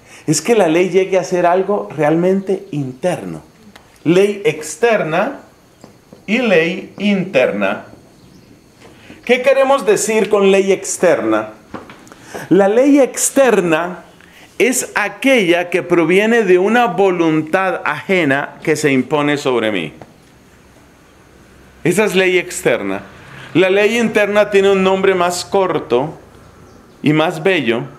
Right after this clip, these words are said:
convicción. La ley interna es la convicción. ¿Por qué destaco este punto? Porque uno solo logra ser libre cuando está regido por una ley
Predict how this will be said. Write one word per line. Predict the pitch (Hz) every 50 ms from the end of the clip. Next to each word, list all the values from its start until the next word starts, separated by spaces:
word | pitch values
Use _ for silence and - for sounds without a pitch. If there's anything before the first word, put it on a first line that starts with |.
| - - - - - - - - - - - -
convicción. | 175 180 156 147 131 135 104 - - - 147 135 117 104 95 90 90 - - - - _ _ _ _ - - - - _ _ _ _ _ _ _ - - _ _ _ _ - - - - - - 156 139 -
La | 160 190 190 190
ley | 202 214 226 254 254
interna | 247 226 220 - 226 220 226 220 214 208 202
es | 208 196 185
la | 208 190 185 -
convicción. | - 226 240 226 190 175 139 - - - 143 117 101 92 92 - - - _ _ _ - - - - -
¿Por | - 180 185 185
qué | 233 247 269
destaco | 262 240 247 - - 214 196 190 - 185
este | 175 180 - 180 160
punto? | - 156 135 110 98 90 - 95 92 92 - - _ _ _ _ _ _ _ _ _ _ _ _ _ _ _ _ - - - - - - -
Porque | - 202 196 196 196 208
uno | 202 214 240 240 277 285
solo | - - - 262 254 247 240 240 226
logra | 214 208 220 220 202 185 196 185 170 160
ser | - 202 202 202 185 180 175
libre | 185 196 233 277 285 254 269 294 311 330 311 320 320 - - - - _ _ _ _ -
cuando | 185 185 180 180 175 151 170 170 175 175 -
está | 156 156 151 - 185 196
regido | 214 208 - - 214 202 214 214 147
por | 165 165 175
una | 185 196 190 190
ley | 196 220 240 277 302 302 320 -